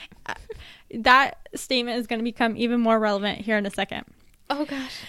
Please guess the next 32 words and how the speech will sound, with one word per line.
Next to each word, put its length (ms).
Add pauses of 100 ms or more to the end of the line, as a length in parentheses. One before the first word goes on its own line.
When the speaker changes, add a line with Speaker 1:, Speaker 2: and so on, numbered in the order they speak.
(260)
Speaker 1:
So, 220
well 240
secluded 480
and 200
mourning, 540 (320)
Shah 340
Jahan 640
was 220
trying 380
to 100
figure 300
out 340
where 560
Mumtaz's 800 (100)
final 380
resting 380
place 320
would 180
be, 380 (140)
because 340
nothing 320
would 100
be 140
good 180
enough 260
for 120
the 160
love 180
of 200
his 200
life. 300
Speaker 2:
Oh. 500